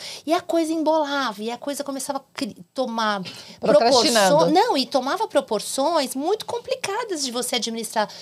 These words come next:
Speaker 1: junto à equipe, junto, às vezes, a um fornecedor ou a um, um cliente.
Speaker 2: Exato.
Speaker 1: E eu falava, "Meu Deus, mas o que que será que acontece?" É, é, diz não. Simples assim, "Não, não está aprovado. Vamos pro-, buscar outra solução."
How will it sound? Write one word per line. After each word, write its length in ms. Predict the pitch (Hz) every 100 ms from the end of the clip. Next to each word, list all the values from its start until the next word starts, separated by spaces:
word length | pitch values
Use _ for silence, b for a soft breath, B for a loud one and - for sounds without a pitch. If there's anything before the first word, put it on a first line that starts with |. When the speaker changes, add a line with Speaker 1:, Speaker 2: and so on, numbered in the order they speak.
| B
Speaker 1:
junto 400 | - 196 220 240
à 60 | 247
equipe, 640 | 320 - 262 254 240 214
junto, 300 | 196 226 214
às 80 | 208
vezes, 160 | 214 208
a 40 |
um 80 | 208
fornecedor 920 | - 214 233 269 320 208 214 233 220
ou 80 | 208
a 60 |
um, 160 | 220 220 -
um 220 | 226 214
cliente. 720 | 214 262 269 240 240 175 208
Speaker 2:
Exato. 120 | 196 B B B B B B B B
Speaker 1:
E 60 | 359
eu 80 | 453
falava, 260 | 427 427 427
"Meu 200 | 415 330
Deus, 420 | 254 330 403 392
mas 160 | 381
o 60 | 381
que 100 | 480
que 100 | -
será 140 | 480
que 80 | 480
acontece?" 720 | 494 370 311 - 349 392 - -
É, 260 | 381 359
é, 40 | 330
diz 320 | - 539 427
não. 600 | 403 453 587 554 233 180
Simples 460 | - - 523 539 415
assim, 360 | 415 392 349
"Não, 220 | 392 370 302
não 180 | 403
está 240 | 508 - 415
aprovado. 600 | - 403 233 143 135 131 _ _ _ _ _ _ _ 190 196
Vamos 220 | 294 466
pro-, 140 | 440
buscar 400 | 247 339 - 330
outra 180 | 320 320
solução." 440 | - 294 311 -